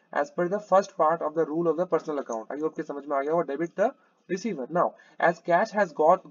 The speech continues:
got out, gone out, cash account will be credited according to the second part of the rule of the real accounts, credit what goes out।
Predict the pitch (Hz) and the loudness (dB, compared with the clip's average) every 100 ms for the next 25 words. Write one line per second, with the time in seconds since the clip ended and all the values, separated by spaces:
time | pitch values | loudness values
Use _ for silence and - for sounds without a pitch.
0 | 139 170 - 160 165 131 131 160 170 160 | 2 2 4 4 6 4 0 0 2 0
1 | 147 - - _ 175 196 196 180 180 165 | -2 -10 -20 _ -2 0 -2 -4 -2 -4
2 | 170 190 170 156 151 190 220 - 151 147 | -6 -8 -4 -4 -2 -6 -8 -4 -2 -2
3 | 156 151 185 190 135 151 - 135 135 139 | -4 -8 -8 -6 -8 -6 -2 -2 -2 -8
4 | 135 175 240 _ _ 123 127 208 254 226 | -6 -6 -8 _ _ -12 -6 -2 0 0
5 | 143 117 113 - - 151 185 240 160 190 | -2 -6 -8 -10 -6 -4 -4 -4 2 2
6 | 262 _ _ - 127 160 240 - - 107 | 0 _ _ -10 -2 -2 -2 -8 -6 -6
7 | 98 _ | -6 _